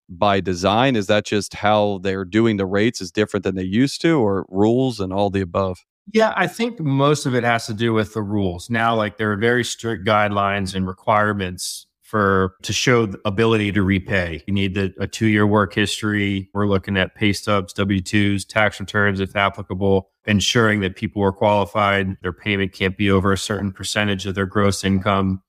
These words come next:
Speaker 2: So people that are getting these loans now, even though rates are high,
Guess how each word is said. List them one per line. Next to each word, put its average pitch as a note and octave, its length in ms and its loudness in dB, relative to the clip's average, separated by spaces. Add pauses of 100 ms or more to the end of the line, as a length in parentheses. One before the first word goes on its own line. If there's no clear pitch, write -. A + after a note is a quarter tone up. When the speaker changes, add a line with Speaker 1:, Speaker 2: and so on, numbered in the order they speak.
(180)
Speaker 2:
So G#2 200 -2
people A#2+ 260 -2
that A2 120 2
are G#2 100 2
getting G#2 320 0
these F#2+ 200 -2
loans G2 320 -2
now, G2 320 0
even G#2+ 160 0
though G2 100 0
rates A2+ 340 2
are G2 60 -2
high, F#2+ 380 -2